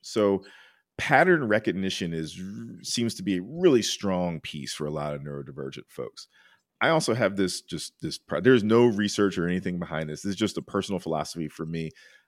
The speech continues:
I feel that, like, w-, you know, this whole thing of neurodivergence, we really don't know what it is.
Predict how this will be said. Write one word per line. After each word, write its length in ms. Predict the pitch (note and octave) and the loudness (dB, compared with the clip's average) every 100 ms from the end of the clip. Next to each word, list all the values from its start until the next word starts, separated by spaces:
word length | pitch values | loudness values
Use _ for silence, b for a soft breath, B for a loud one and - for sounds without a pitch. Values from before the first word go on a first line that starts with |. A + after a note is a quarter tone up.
| _ - | _ -2
I 120 | F3+ | 0
feel 240 | F3+ D#3 | 4 4
that, 200 | A#2 G#2 | 6 4
like, 280 | F2 F2+ E2 - | 4 2 0 -6
w-, 140 | - - | -8 -6
you 140 | F2+ | -8
know, 100 | D2 | -6
this 180 | C#2 F2 | -4 -2
whole 200 | - G#2+ | 2 2
thing 160 | F#2+ E2+ | 4 0
of 80 | |
neurodivergence, 600 | D#2+ D#2 B1+ A1+ A#1 A#1 - | 0 -2 -2 -8 -12 -12 -10
we 60 | |
really 180 | D#2+ E2 | -6 -4
don't 200 | D2 B1+ | -4 -8
know 100 | D2+ | -10
what 120 | D2 | -8
it 120 | C#2+ C2+ | -10 -8
is. 280 | D#2 D2+ | -8 -8